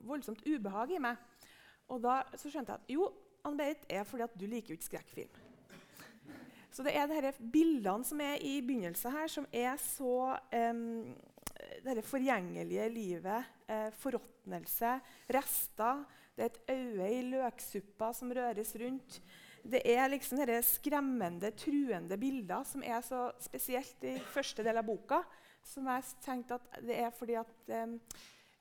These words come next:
eh, lyrikken her nærmest blir filmatisk. Bildene kommer som,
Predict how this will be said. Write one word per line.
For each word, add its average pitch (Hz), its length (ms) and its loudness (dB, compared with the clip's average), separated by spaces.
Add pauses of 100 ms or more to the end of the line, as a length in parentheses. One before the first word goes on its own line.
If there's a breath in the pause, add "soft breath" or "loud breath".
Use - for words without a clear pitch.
eh, - 320 -10 (140)
lyrikken 240 440 -2
her 247 80 0
nærmest 214 420 -4
blir 247 260 -2
filmatisk. 233 920 -4
Bildene 226 360 -4
kommer 233 260 -6
som, 233 520 -6